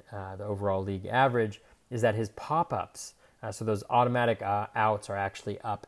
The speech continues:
eight percent, uh, over, uh, last year, twenty-three point two, uh, percent, which is very good. That's about five percent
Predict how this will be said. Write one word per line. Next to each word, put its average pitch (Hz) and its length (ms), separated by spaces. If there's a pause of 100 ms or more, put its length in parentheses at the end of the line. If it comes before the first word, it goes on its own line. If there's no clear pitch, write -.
(120)
eight 135 280
percent, - 720 (460)
uh, 104 160
over, 104 580 (260)
uh, 98 320
last 104 500
year, 151 460
twenty-three 113 800 (260)
point 98 340 (120)
two, 101 560 (320)
uh, 98 220
percent, 120 800 (100)
which 107 180
is 95 120
very 95 300
good. 107 460
That's 92 180
about 90 240
five 98 440
percent 92 440